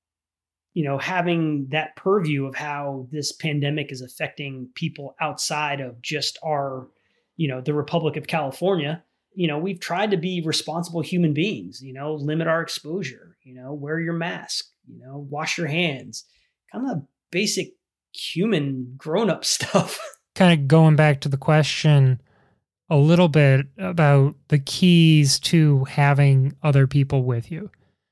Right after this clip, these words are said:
Speaker 2: to having teammates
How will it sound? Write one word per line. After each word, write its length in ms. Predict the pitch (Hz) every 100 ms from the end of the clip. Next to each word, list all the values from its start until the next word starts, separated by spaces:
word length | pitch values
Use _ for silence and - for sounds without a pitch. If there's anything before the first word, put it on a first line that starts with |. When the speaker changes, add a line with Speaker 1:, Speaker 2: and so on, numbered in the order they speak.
| _ _
Speaker 2:
to 120 | 151
having 720 | 127 147 160 156 160 151 143 139 _ _ _ _ -
teammates 720 | - 190 180 170 165 143 -